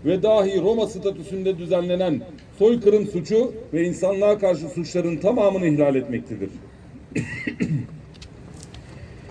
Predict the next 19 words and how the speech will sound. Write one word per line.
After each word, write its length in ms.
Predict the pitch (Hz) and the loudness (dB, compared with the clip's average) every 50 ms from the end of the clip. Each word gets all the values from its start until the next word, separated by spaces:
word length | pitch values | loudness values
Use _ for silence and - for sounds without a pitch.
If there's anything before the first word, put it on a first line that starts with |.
| - - - | -18 -12 -4
Bu 160 | 156 185 247 254 | 0 2 4 4
insanlarla 880 | 240 208 - 220 214 220 220 226 247 247 220 180 143 117 98 - - - - - | 4 4 4 2 4 4 4 4 4 6 6 4 4 2 0 -4 -10 -16 -8 0
aynı 260 | 214 226 254 262 233 214 | 4 4 6 6 4 4
gökyüzünü 580 | 190 202 196 - - 190 175 160 196 190 156 | 4 2 2 2 -2 -6 -4 -4 -2 -2 -2
paylaşmak 560 | 156 170 170 170 170 160 151 165 214 240 240 240 - - - - - | 0 0 2 2 2 2 0 0 0 -2 -2 -2 -6 -14 -16 -8 -4
ve 100 | 151 190 | 0 2
onların 460 | 208 190 190 190 196 202 214 226 220 214 - - - - | 2 2 2 2 4 6 6 4 4 2 -4 -10 -4 0
acı 240 | 160 160 156 220 240 | 0 0 2 4 6
ve 140 | 214 196 185 | 6 6 6
ıstıraplarına, 680 | - 214 196 175 165 160 - 156 160 147 147 139 120 98 - - - - - | 4 0 0 2 2 2 2 0 0 2 2 0 -2 -4 -6 -12 -16 -12 -8
yürek 340 | 175 170 196 220 220 - - | -4 0 2 2 2 2 0
yangınlarına, 760 | 208 180 180 180 165 170 165 160 156 143 143 139 123 104 - - - - - - - | -2 -2 -2 -2 -4 -4 -2 -2 -2 -2 -2 -4 -6 -6 -8 -12 -16 -20 -14 -4 -2
kalp 240 | 196 262 - - - | -2 -2 -2 -2 -2
kırıklıklarına 640 | 202 190 196 190 - 190 180 170 180 170 160 160 | -2 -2 -2 -2 -4 -8 -8 -6 -4 -4 -4 -4
uzaktan 580 | 170 175 151 151 196 185 151 - 233 233 220 208 | -6 -6 -2 -2 -2 -2 -2 -2 -2 -2 0 0
da 40 | 202 | 0
olsa 280 | 190 170 - 185 165 | 0 0 0 -2 -4
şahitlik 480 | 139 - 165 160 170 196 196 - 233 185 | -4 -2 0 0 0 -2 -2 -6 -4 -4
etmek 360 | 214 - - 160 185 214 240 | -4 -4 -2 -2 -4 -4 -4